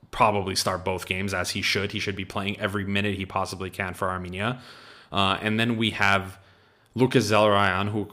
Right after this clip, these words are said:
also plays in a similar role, but I think Ka-, I think Petrikov needs to start to find a way to play both these guys together. Um, I think it's very, very crucial that he figures this out, because I think that's gonna be the keys to us winning here.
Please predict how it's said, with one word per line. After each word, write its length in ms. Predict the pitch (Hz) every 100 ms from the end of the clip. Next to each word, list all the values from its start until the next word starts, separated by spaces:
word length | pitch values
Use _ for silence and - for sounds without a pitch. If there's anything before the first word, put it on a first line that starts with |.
| -
also 280 | 101 107 120
plays 260 | 113 107
in 80 | 110
a 60 | 101
similar 560 | - 139 143 113 98
role, 320 | 92 101 98
but 140 | 98 98
I 80 | 95
think 360 | - 107 - _ _ _
Ka-, 340 | - - - - -
I 120 | 110
think 200 | - 120
Petrikov 460 | 120 117 131 120 101
needs 340 | 110 123 -
to 120 | -
start 360 | 107 - 101 101
to 280 | - 101 95 - - _
find 380 | - - 117 123
a 60 | 107
way 220 | 101 107
to 120 | 113
play 180 | - 101
both 260 | 92 95 -
these 160 | 90
guys 260 | 98 92 87
together. 500 | - 92 90 82 80 - - -
Um, 240 | 90 90
I 100 | 87
think 160 | 92 107
it's 100 | 95
very, 400 | 101 110 117 117
very 380 | 95 117 104 101
crucial 520 | - 104 - 95 87
that 160 | 98 98
he 100 | 98
figures 580 | - 110 104 107 92
this 180 | 95 92 -
out, 220 | 110 -
because 220 | 104 98
I 80 | 92
think 320 | - 120 113
that's 200 | 104 95
gonna 180 | 110 98
be 100 | 98
the 100 | 92
keys 380 | - 104 95 -
to 80 |
us 200 | 85 95
winning 340 | 98 101 90 87
here. 320 | - 69 62